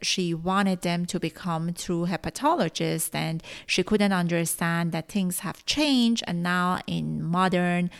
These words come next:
gastroenterology, basically gastroenterologists also, uh, treat hepatology, treat liver diseases,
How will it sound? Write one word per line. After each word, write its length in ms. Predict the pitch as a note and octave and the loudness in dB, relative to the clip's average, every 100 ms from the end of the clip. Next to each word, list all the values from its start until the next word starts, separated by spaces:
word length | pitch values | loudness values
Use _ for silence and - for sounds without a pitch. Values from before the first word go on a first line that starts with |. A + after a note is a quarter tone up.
| - - - | -20 -6 2
gastroenterology, 1080 | D#3+ - F3 E3+ - A#3 C#4+ G#3+ G3+ G3+ | 2 2 0 0 2 4 4 2 2 4
basically 400 | F#3+ F#3+ F#3 G3 | 2 0 -2 -2
gastroenterologists 1000 | F3+ E3+ - F3+ F3 G3+ A3+ G#3+ G3 F#3+ | 0 -2 0 -2 0 2 2 2 0 0
also, 560 | F#3 F3+ - F3+ F3 F3 - - - | -2 -2 2 2 2 0 -10 -18 -2
uh, 300 | F3 E3 E3 | 0 0 -2
treat 260 | - B3+ A3+ | 2 2 2
hepatology, 1080 | G#3 - F#3 G#3 G3+ G3+ G3+ G3 F#3 F#3 - | -2 0 0 2 4 2 2 2 2 -2 -6
treat 400 | G#3+ - F#3+ F#3 - | -4 2 2 2 -6
liver 340 | F#3 F#3+ G3 F#3 | 2 4 6 4
diseases, 800 | F3+ F#3 F3+ F3 E3+ E3+ E3+ | 2 2 0 2 2 4 2